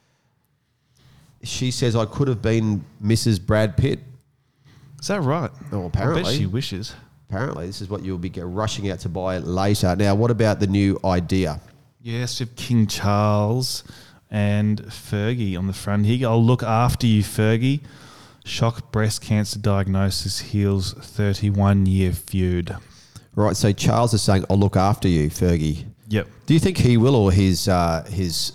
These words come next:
Speaker 1: staff?
Speaker 2: Uh, there's a good chance that there'll be a, a serious team that helps with that support.
Speaker 1: Do you think Charles will be sort of taking over the, uh,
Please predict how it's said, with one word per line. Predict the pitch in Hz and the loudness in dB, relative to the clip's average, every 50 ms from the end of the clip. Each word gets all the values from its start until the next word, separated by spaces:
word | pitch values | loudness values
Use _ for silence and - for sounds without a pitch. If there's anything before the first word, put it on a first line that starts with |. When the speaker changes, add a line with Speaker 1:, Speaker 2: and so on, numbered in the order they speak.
| - - | -8 -6
Speaker 1:
staff? | - - - - 92 92 92 85 87 - - - - - - - - | -6 -4 -2 -2 0 0 -2 -2 -4 -8 -14 -18 -20 -20 -18 -8 -2
Speaker 2:
Uh, | 139 131 131 | 0 0 2
there's | 127 131 151 190 226 | 2 2 0 0 0
a | 226 | -2
good | 147 101 98 104 117 120 104 104 - _ _ - | -4 -4 -2 -2 -2 -2 -2 -6 -12 _ _ -12
chance | - - 104 110 110 107 107 101 - | -6 -2 0 0 0 0 -2 -4 -6
that | - 101 98 - - - - - _ _ _ - | -6 -8 -8 -8 -12 -18 -20 -20 _ _ _ -12
there'll | 113 107 104 | -8 -6 -4
be | 98 101 98 98 95 92 87 - - - | -2 -2 -2 -2 -4 -6 -8 -12 -14 -14
a, | - 110 104 104 101 95 98 | -14 -14 -12 -14 -12 -10 -10
a | 104 | -8
serious | - - - 113 107 98 92 - | -8 -4 -2 -2 -2 -2 -2 -4
team | - - - 98 101 104 98 95 92 - | -6 -6 -2 -2 0 0 -2 -4 -6 -10
that | - 98 92 | -10 -10 -10
helps | 92 92 98 - - - - | -8 -10 -10 -10 -12 -12 -12
with | 104 95 | -10 -10
that | - 90 - | -8 -8 -8
support. | - - 98 - 92 92 - - - - | -8 -10 -8 -8 -8 -8 -8 -10 -4 0
Speaker 1:
Do | 113 | 2
you | 113 110 | 4 4
think | 110 - 127 107 95 | 4 2 0 0 0
Charles | - - 98 101 104 95 | 0 2 4 4 4 2
will | 104 | 2
be | 92 95 92 92 90 90 87 - - - _ _ _ | 2 4 4 4 2 2 -2 -4 -12 -20 _ _ _
sort | - - 104 92 | -4 -2 -2 -2
of | 80 | 0
taking | - 98 95 95 - 92 92 | 0 0 0 2 0 0 2
over | 92 92 87 90 | 2 2 2 2
the, | 85 87 90 87 87 85 87 87 | 2 2 2 2 2 2 2 2
uh, | 87 87 85 82 82 78 | 2 2 2 0 0 -2